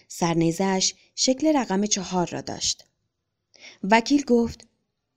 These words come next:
«آدم که نمی‌تونه اندازش از خونه بزرگتر باشه.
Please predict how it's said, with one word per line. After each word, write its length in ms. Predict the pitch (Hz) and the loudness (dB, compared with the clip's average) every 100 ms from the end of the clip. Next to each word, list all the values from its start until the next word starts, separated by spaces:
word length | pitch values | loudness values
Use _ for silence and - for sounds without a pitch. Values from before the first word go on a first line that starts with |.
| _ _ _ _ - - - _ _ - | _ _ _ _ -20 -20 -20 _ _ -6
«آدم 240 | 175 175 208 | -2 -2 -2
که 160 | 269 | 0
نمی‌تونه 480 | 220 220 277 302 285 | 2 2 0 4 4
اندازش 520 | 208 185 175 165 165 | 4 2 2 0 -2
از 160 | 170 - | -2 -4
خونه 240 | 180 175 | 2 2
بزرگتر 540 | 165 156 156 - 156 143 | 2 0 -4 -4 -4 -2
باشه. 360 | - - - | -2 -2 -8